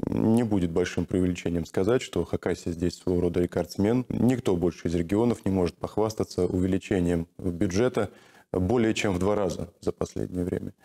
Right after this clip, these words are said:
И, конечно, то, что это, м, стало возможным благодаря, э, огромной работе, проведенной, ну,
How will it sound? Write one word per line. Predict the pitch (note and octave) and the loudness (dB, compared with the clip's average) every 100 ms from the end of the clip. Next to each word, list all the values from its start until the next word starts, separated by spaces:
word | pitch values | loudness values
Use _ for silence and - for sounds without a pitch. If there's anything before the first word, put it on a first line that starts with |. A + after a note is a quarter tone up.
| - - - _ | -20 -20 -20 _
И, | G#2 F#2 F#2 F2+ | 0 2 2 2
конечно, | G#2 B2+ - F#2 E2+ - _ - G1+ - - | 0 0 0 0 -2 -4 _ -6 -2 -2 -2
то, | A#2+ | -2
что | G2+ - F#2+ F#2 - _ - | -2 0 0 0 -4 _ -6
это, | A2 G#2 G2 F2+ - - - | -4 0 0 0 -2 -12 -16
м, | - - G1+ - - - | -12 -8 -8 -10 -10 -10
стало | - - G#2+ | -8 -2 2
возможным | G#2 G#2+ A2+ F2 F2+ | 2 2 2 2 2
благодаря, | F#2 F#2 G2+ G#2 F#2 - - - - - | 2 4 4 4 2 -2 -16 -20 -20 -12
э, | - G2 F#2+ F#2 F#2 F2+ - - - - A1 - - - G1+ G1+ G1+ | -2 2 4 4 2 2 0 -4 -6 -10 -14 -14 -14 -12 -12 -12 -6
огромной | A#2+ C3+ C#3 C3 | -2 0 2 2
работе, | B2+ A#2+ C#3+ - | 2 2 2 2
проведенной, | - F#2 F#2+ G#2+ G#2+ F#2 - - - - | 0 0 2 2 2 2 -2 -16 -10 0
ну, | G2+ F2 | 2 2